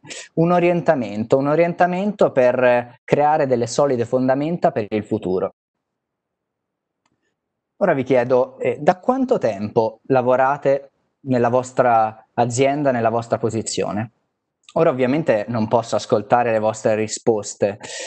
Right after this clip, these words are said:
però le statistiche mi dicono che la maggior parte di queste, di queste risposte si colloca in un intervallo tra i cinque anni o meno. E già prima della pandemia la stabilità dell'occupazione era nettamente cambiata.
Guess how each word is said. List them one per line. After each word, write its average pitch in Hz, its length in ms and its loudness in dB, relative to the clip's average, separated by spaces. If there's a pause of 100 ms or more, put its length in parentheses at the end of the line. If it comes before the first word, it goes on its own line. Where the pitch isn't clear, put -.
(140)
però 156 220 2
le 139 140 0
statistiche 175 920 0
mi 139 200 -4
dicono 135 640 0
che - 100 -2
la 120 80 2
maggior 123 380 0
parte 131 360 0
di 127 100 -2
queste, 113 340 -2
di 147 100 -2
queste 113 280 -4
risposte 120 680 -2
si 139 140 -6
colloca 120 600 0
in 120 120 -2
un 139 140 -2
intervallo 123 1040 -2
tra 175 160 0
i 175 160 0
cinque 180 360 0
anni 131 340 -2
o 127 80 0
meno. 92 360 -8 (1300)
E - 80 0
già 214 160 0
prima 208 260 0
della 135 200 2
pandemia 131 800 0
la 127 120 2
stabilità 143 580 0
dell'occupazione 143 1040 0
era 113 180 0
nettamente 117 540 -2
cambiata. 113 680 -2